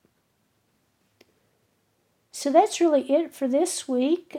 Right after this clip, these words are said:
Uh, that's a little-known anthology, so I thought I would cover it, especially since, uh, the last one just came out on Shudder recently. And where to find us?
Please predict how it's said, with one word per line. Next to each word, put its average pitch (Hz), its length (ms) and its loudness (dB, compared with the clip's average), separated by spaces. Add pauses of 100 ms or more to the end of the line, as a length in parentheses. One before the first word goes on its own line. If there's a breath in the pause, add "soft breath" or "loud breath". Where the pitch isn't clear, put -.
Uh, 240 240 2
that's 254 260 0
a 262 60 0
little-known 254 560 0
anthology, 240 920 -2
so 262 240 -4
I 220 80 -6
thought 233 280 -4
I 226 120 -4
would 226 240 -8
cover 226 420 -8
it, 359 320 -8
especially 247 440 -4
since, 247 400 -4
uh, 226 180 2
the 226 140 -4
last 226 340 0
one 233 160 -4
just 226 180 -8
came 220 220 -4
out 220 100 -6
on 220 140 -8
Shudder 233 340 -6
recently. 269 600 -6 (3000)
And 233 500 0
where 240 200 2
to 240 80 0
find 240 400 -2
us? 320 540 -4